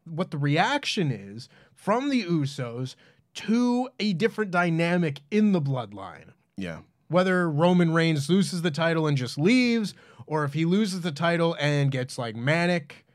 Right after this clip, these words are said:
Speaker 1: you know, because now there's nothing signifying that he's the head of the table. There's a lot of different possibilities here for how they can take the Bloodline story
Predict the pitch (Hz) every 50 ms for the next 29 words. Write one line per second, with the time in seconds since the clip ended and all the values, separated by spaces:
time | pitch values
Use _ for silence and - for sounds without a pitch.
0 | _ _ - 131 135 131 123 120 120 - 139 131 120 131 135 139 147 143 139 135
1 | 135 131 123 131 127 - 143 139 135 - 113 - - 175 175 170 170 143 147 165
2 | 160 156 156 156 156 151 147 147 139 139 139 135 143 139 143 139 135 139 139 135
3 | 135 143 135 131 135 131 131 127 131 - - - - _ _ _ _ _ _ _
4 | _ _ _ _ _ 165 196 208 185 214 196 202 208 240 277 294 262 269 254 -
5 | 247 226 190 202 202 190 147 175 170 160 180 185 185 180 165 147 143 139 139 110
6 | 151 190 208 190 160 135 120 117 110 104 - _ _ _ _ - 170 165 139 139
7 | - 160 175 196 214 214 208 208 196 190 - 175 160 143 139 - 170 170 156 143
8 | 165 151 139 143 160 156 151 143 143 143 143 135 139 - - 151 143 143 139 131
9 | 123